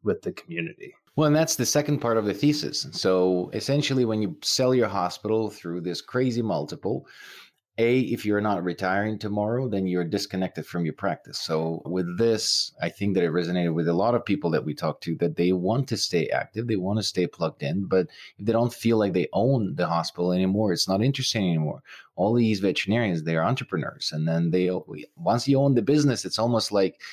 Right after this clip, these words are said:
Speaker 2: you can't go back. <laughs> So you do wanna be a part of it and significant part. So that's why having a vote from the owners of the hospitals is important. And that's how our share structure is built. And that's how,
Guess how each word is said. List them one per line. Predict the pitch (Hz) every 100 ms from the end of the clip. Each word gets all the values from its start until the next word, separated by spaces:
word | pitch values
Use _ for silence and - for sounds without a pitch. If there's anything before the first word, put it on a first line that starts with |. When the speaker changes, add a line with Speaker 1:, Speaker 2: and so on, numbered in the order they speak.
| - - _
Speaker 2:
you | -
can't | 113 104
go | 92
back. | 110 127 - - -
<laughs> | 120 113
So | 120 - 127 113 110
you | 113 113
do | 95 127 139
wanna | 127 113 101
be | 92 92
a |
part | - - 131 131
of | 87
it | 87 95
and | 87 85 82
significant | 87 131 139 104 87
part. | - - -
So | -
that's | 98 98 104
why | 104 90 - - -
having | 107 104 90
a |
vote | 78 90 113 104 -
from | - 92 90 90 85
the | 82 78
owners | 90 101 92
of | 87
the | 76
hospitals | 80 - 85 78
is | 78
important. | 82 - 80 - 131 123
And | 85
that's | 87 85
how | 87
our | 85 78
share | - 82 92
structure | - 95 - 104
is | 95
built. | - 113 113
And | 82
that's | 82 -
how, | - 76 80